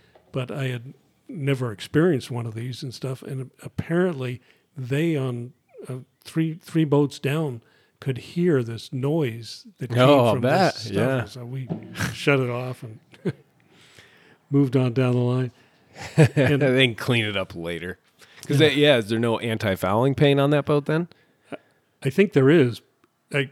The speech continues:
Speaker 1: I
Speaker 2: It's just like an extra
Speaker 1: I, I think it's an extra trick. I don't, I don't know whether they are
Speaker 2: Probably wouldn't need it up in the Great Lakes,
Speaker 1: Yeah,
Speaker 2: but
Speaker 1: yeah.
Speaker 2: out
Speaker 1: But
Speaker 2: at sea, in
Speaker 1: So
Speaker 2: the, especially in the
Speaker 1: Yeah.
Speaker 2: when you're on the coast,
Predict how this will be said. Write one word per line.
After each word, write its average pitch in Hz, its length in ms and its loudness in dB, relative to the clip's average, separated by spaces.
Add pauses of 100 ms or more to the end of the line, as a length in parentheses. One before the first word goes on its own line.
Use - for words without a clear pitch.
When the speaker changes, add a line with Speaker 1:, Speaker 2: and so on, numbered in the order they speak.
(120)
Speaker 1:
I 139 140 -4
Speaker 2:
It's 98 200 -6
just 107 200 -4
like 98 160 2
an 98 140 -2
extra 101 640 -2
Speaker 1:
I, 143 60 0
I 135 260 -6
think 160 180 2
it's 131 140 -2
an 131 80 0
extra 131 460 -2 (960)
trick. 143 300 0
I 131 120 0
don't, 131 140 -4
I 131 140 -6
don't 127 180 -4
know 123 120 -4
whether 123 340 -2
they 117 340 -6
are 104 240 -12 (1080)
Speaker 2:
Probably 123 220 2
wouldn't 104 240 2
need 107 200 -4
it 101 140 -4
up 98 140 -8
in 92 60 -10
the 87 80 -10
Great 92 280 -8
Lakes, 95 460 -6
Speaker 1:
Yeah, 131 120 0
Speaker 2:
but 69 180 -8 (280)
Speaker 1:
yeah. 113 140 -10 (320)
Speaker 2:
out 123 160 -8
Speaker 1:
But - 20 -6
Speaker 2:
at 107 120 -6
sea, 139 440 4 (500)
in 95 140 -14
Speaker 1:
So 101 140 -6
Speaker 2:
the, 90 100 -6
especially 101 640 0
in 95 80 -4
the 87 260 -6 (240)
Speaker 1:
Yeah. 113 140 -12 (280)
Speaker 2:
when 104 120 -6
you're 104 160 0
on 98 140 -2
the 87 80 -8
coast, - 640 0